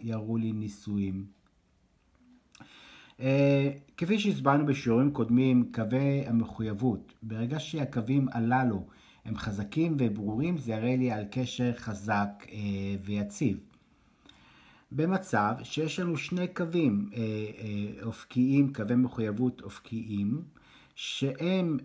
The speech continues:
כמעט נושקים אחד בשני, נוגעים אחד בשני, הדבר יראה לי שאותו אדם שנמצא במערכת יחסים, כשהוא נמצא במערכת יחסים, ליבו ומחשבתו אינם נמצאים עם האדם שהוא, הוא נמצא איתו,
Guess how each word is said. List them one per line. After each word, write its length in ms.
כמעט 500
נושקים 480
אחד 220
בשני, 260
נוגעים 440
אחד 220
בשני, 440
הדבר 340
יראה 280
לי 160
שאותו 540
אדם 460
שנמצא 500
במערכת 600
יחסים, 600
כשהוא 280
נמצא 260
במערכת 500
יחסים, 580
ליבו 600
ומחשבתו 920
אינם 580
נמצאים 680
עם 200
האדם 460
שהוא, 500
הוא 140
נמצא 380
איתו, 420